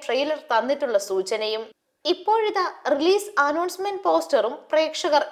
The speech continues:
ഏറ്റെടുത്തിരിക്കുകയാണ്. കിലി പോൾ ഭാഗവതരായെത്തി കാക്കേ കാക്കേ കൂടെവിടെയുടെ ശാസ്ത്രീയ വെർഷൻ പാടി ഞെട്ടിച്ചത് അടുത്തിടെയായിരുന്നു. ഇത് സോഷ്യൽ മീഡിയയിൽ വൻ തരംഗമാവുകയും ചെയ്തു.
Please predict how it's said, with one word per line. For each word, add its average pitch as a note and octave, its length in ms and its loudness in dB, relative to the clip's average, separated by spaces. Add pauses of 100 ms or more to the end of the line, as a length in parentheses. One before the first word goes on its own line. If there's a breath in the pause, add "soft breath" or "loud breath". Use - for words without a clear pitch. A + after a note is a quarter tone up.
(160)
ഏറ്റെടുത്തിരിക്കുകയാണ്. G#3 1080 -2 (840 soft breath)
കിലി G4 240 6 (100)
പോൾ A#4 140 4 (260)
ഭാഗവതരായെത്തി F#4 1000 4 (240)
കാക്കേ D4 460 2
കാക്കേ F#4 280 -2 (140)
കൂടെവിടെയുടെ D#4+ 720 0
ശാസ്ത്രീയ D4+ 460 0
വെർഷൻ E4 340 -4 (100)
പാടി D4 360 4
ഞെട്ടിച്ചത് C#4 440 -2 (240)
അടുത്തിടെയായിരുന്നു. G#3+ 920 0 (680 soft breath)
ഇത് G3+ 140 -2 (160)
സോഷ്യൽ G#3+ 440 0
മീഡിയയിൽ C#4 380 0 (240)
വൻ B3 120 2 (180)
തരംഗമാവുകയും C#4+ 880 2 (100)
ചെയ്തു. G#3 280 -2